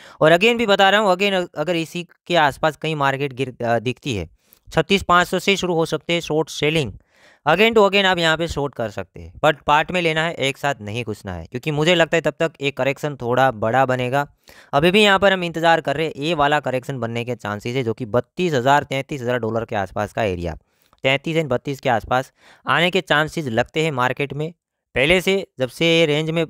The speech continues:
जाना स्टार्ट हुआ है, ये रेंज जब से बना है, तब से आपको एक ही बात बताई जा रही है कि ये लेवल यहाँ पे हंट होना चाहिए, but टाइम थोड़ा लग सकता है। तो उम्मीद करता हूँ वीडियो इन अपडेट पसंद आया होगा। बाकी जो लोग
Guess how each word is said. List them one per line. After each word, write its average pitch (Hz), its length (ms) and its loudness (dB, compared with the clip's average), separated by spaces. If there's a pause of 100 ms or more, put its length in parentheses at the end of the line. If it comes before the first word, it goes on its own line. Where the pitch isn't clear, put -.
जाना 123 320 0
स्टार्ट 135 340 0
हुआ 147 200 2
है, 147 120 -6 (420)
ये 151 120 4
रेंज 175 240 2
जब 160 140 4
से 185 140 -2
बना 170 200 2
है, 175 80 0
तब 156 120 -2
से - 140 -2
आपको 147 180 0
एक 143 180 0
ही 147 60 -6
बात 139 180 0
बताई 127 300 -4
जा 120 140 2
रही 123 160 -2
है 170 60 -4
कि 160 120 -10
ये 139 240 0
लेवल 110 380 -2
यहाँ 107 220 -2
पे 135 140 -4
हंट 110 280 -8
होना 101 260 -8
चाहिए, 123 240 -4
but 127 200 0 (360)
टाइम 170 240 0
थोड़ा 131 300 0
लग 104 220 -2
सकता 98 400 -8
है। 85 160 -12 (560)
तो 160 80 4
उम्मीद 208 160 4
करता 202 240 4
हूँ 202 100 2
वीडियो 170 220 0
इन 180 80 0
अपडेट 160 260 -2
पसंद 160 320 -4
आया 170 100 6
होगा। 165 220 2 (360)
बाकी 170 300 2
जो 160 280 2
लोग 175 340 2